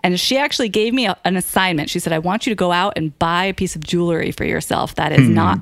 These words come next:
Speaker 1: that is not from Claire's," <laughs> you know, <laughs> like, that cost significant money. It was so weird to spend money on myself, um, unnecessarily. So that was sort of where I was coming from. And then things,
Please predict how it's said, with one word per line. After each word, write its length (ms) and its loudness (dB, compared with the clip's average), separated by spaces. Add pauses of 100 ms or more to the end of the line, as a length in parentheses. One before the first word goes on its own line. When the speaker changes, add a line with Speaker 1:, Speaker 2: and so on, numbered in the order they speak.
(180)
Speaker 1:
that 100 0
is 100 -2
not 300 0
from 160 0
Claire's," 720 -2 (100)
<laughs> 120 0
you 200 4
know, 200 2
<laughs> 400 4
like, 360 4 (240)
that 460 0
cost 340 2
significant 480 0
money. 180 0
It 40 0
was 100 -2
so 500 -2
weird 600 2
to 80 -6
spend 560 0 (100)
money 440 0
on 240 -2
myself, 680 -2
um, 220 -2
unnecessarily. 840 -2 (180)
So 200 0
that 220 2
was 100 -4
sort 160 0
of 80 -2
where 120 0
I 180 2
was 180 -4 (200)
coming 420 0
from. 460 0 (340)
And 220 2
then 160 0
things, 420 0